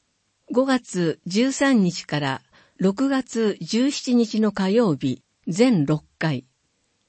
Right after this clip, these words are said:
中央公民館。申し込みは四月二十二日まで。詳しくは中央公民館二七の五九一一へ。ロードバイク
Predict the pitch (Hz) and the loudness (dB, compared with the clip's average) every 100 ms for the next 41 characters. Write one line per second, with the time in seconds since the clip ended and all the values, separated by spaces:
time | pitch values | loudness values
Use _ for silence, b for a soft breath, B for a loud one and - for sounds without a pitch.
0 | _ _ _ - 262 285 277 262 - 247 | _ _ _ -2 0 2 2 0 2 2
1 | 240 233 170 143 127 113 98 _ _ _ | 4 4 2 0 -4 -6 -8 _ _ _
2 | _ _ _ _ _ _ _ 196 226 226 | _ _ _ _ _ _ _ 2 2 0
3 | - 208 202 175 170 165 b b - - | 0 2 4 2 0 -2 b b -12 -4
4 | 202 277 - 294 285 247 202 147 143 185 | -2 -2 2 4 6 4 2 2 4 6
5 | 208 208 208 131 127 107 _ _ _ _ | 4 2 0 0 -4 -10 _ _ _ _
6 | _ _ _ _ _ - 226 233 - 180 | _ _ _ _ _ -2 0 0 -2 -2
7 | 156 151 - - 226 262 277 262 247 247 | -2 -2 -6 -6 0 0 2 2 2 2
8 | 247 233 220 165 - 135 127 110 b b | 4 4 4 2 -2 -4 -4 -6 b b
9 | b b - 202 233 226 208 175 151 139 | b b 4 6 8 6 2 2 2 2
10 | 139 - b b b 190 214 269 - - | 2 -2 b b b 0 2 2 -2 0
11 | 277 175 143 170 151 247 240 226 - 151 | 2 4 2 -4 -4 0 0 -2 -4 -2
12 | 131 110 - _ _ _ _ _ _ _ | -2 -4 -10 _ _ _ _ _ _ _
13 | _ _ _ _ _ _ _ _ _ - | _ _ _ _ _ _ _ _ _ 2
14 | 214 285 277 262 254 196 - 151 151 | 4 4 2 2 0 -2 -2 -4 -4